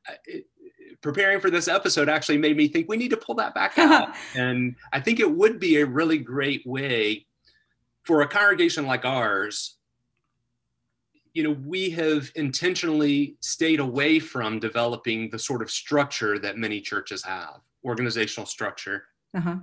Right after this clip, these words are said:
Speaker 1: And so I really, looking back at it and thinking about it, you know, I think it's a great way to organize our community life that is focused on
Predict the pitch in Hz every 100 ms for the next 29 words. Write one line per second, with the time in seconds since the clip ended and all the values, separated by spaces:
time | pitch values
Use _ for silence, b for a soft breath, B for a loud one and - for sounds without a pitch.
0 | - 131 123 123 117 113 143 156 127 117
1 | b b b - 143 139 127 127 127 127
2 | 117 110 110 - 139 139 120 104 104 98
3 | 101 95 b b - 104 104 147 143 135
4 | 117 107 - 113 123 120 - 120 113 110
5 | 110 113 - 135 120 123 107 101 107 98
6 | - 110 110 104 101 98 107 104 95 -
7 | - _ b b b _ 104 107 107 -
8 | 107 101 - - _ 151 160 139 117 -
9 | - 107 104 104 101 101 101